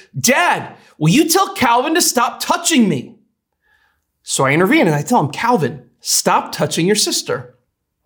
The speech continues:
And then there's silence for a few seconds. And I hear this, "Dad, he's still doing it." So I go in and I tell him to stop it again.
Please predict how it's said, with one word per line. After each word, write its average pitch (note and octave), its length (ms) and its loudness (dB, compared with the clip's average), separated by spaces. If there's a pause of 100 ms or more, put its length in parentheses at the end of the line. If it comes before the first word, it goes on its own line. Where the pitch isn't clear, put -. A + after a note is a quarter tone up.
(540)
And E3 80 2
then E3+ 80 4
there's F3+ 200 2
silence D#3+ 360 0
for C#3 120 -10
a A#2 60 -8
few B2+ 140 -6
seconds. - 500 -8
And C#3+ 80 -2
I D#3 80 0
hear F3+ 160 0
this, - 520 -2 (500)
"Dad, C4+ 560 2 (240)
he's G3+ 160 2
still C#4+ 240 0
doing G#4 420 2
it." - 300 -4 (1120)
So - 280 0
I A3 200 2
go G4+ 220 2
in C4 300 2
and F3 120 -2
I D3+ 60 0
tell D3 240 -2
him D#3 120 2
to E3+ 40 0
stop C3+ 400 0
it F#3+ 80 4
again. C4+ 540 0